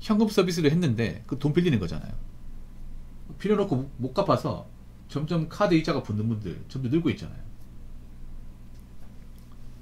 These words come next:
지금 우리나라 부채가 장난 아니거든요.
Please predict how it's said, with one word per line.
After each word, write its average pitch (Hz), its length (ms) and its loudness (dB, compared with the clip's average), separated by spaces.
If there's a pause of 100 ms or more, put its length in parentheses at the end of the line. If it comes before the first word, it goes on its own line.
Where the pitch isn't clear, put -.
(2500)
지금 170 140 4
우리나라 196 220 12
부채가 196 300 8
장난 147 260 8
아니거든요. 98 480 4